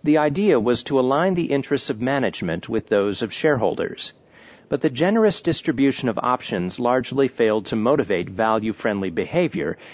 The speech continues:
because their design almost guaranteed that they would produce the opposite result.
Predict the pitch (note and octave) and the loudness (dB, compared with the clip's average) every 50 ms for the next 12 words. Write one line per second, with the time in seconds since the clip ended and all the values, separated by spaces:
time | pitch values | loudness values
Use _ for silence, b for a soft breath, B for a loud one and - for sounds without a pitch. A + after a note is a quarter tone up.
0 | B B B - B2+ A#2+ - C#3 A#2+ G2+ - C3 B2 A#2+ A2 B2 A2 - D3+ E3 | B B B -8 -6 -2 -2 -2 -2 -2 0 0 2 2 2 0 0 2 0 2
1 | E3+ C3 G2 G2+ G#2 - - B2 C3+ C3 A#2+ A#2 - - B2 A2+ G#2 G2 G2 G2 | 2 2 0 0 -2 0 0 0 2 2 0 -2 -2 0 0 0 0 0 -2 -4
2 | - - - G3 E3 F#2+ D#2+ E2+ G2+ - - A2 G#2 G#2+ A2 - - A#2 G2 G#2+ | -6 -4 -2 0 0 0 0 -2 -4 0 0 0 0 0 -2 -4 -4 -6 -4 -4
3 | G2+ F#2+ - - - B2+ A#2 - G2 F2+ - G#2+ - - G#2+ - G2 G#2+ G2+ D3+ | -4 -4 -6 -4 -4 -2 -2 0 -2 -2 -2 -4 -6 -6 -6 -6 -4 -2 0 2
4 | D3+ B2+ D2+ - - - | 2 2 2 0 -4 -10